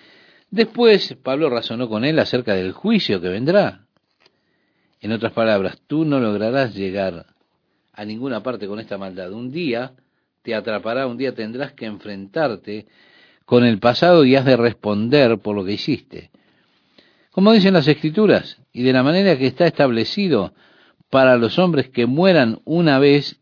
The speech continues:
y después de esto el juicio. Hay un día en el cual el juicio llegará. En el libro de Apocalipsis, Juan lo describe.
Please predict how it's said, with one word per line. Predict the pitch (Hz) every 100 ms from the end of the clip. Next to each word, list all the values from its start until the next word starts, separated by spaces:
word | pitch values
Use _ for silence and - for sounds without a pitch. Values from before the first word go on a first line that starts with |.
| _
y | 127
después | 113 101 - 147
de | 113 123
esto | 131 104
el | 95
juicio. | 90 - 127 - - 82 - _ _ _ _ _ _ _ _ _ _
Hay | - 110
un | 107 120
día | 170 180 175 165 _ _ _ _ _ _ _ _ _ -
en | 110
el | 107
cual | 104 131
el | 110
juicio | 98 147 151 - 113
llegará. | 104 117 107 92 - _ _ _ _ _ _ _ _ _ _ -
En | 143
el | 160
libro | 151 147
de | 143
Apocalipsis, | 131 131 147 135 135 - 135 110
Juan | 123 123 110
lo | 104
describe. | 117 - 202 147 90 80